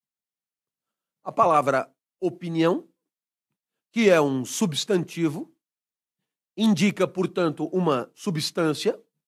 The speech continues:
e pública, que é um adjetivo, e indica, portanto, um atributo. Tomemos um paralelo: chocolate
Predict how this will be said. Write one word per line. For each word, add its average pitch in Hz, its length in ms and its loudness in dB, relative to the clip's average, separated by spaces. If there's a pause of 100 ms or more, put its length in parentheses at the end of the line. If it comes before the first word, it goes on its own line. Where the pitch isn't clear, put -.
(1000)
e 320 80 2
pública, 127 840 -4 (920)
que 269 180 2
é 180 300 2
um 175 260 -2
adjetivo, 165 960 -4 (480)
e 123 80 -6
indica, 190 640 2
portanto, 208 840 -2 (240)
um 214 300 0 (100)
atributo. 214 840 -4 (2500)
Tomemos 202 540 4
um 190 180 0
paralelo: 180 840 2 (1000)
chocolate 214 1000 2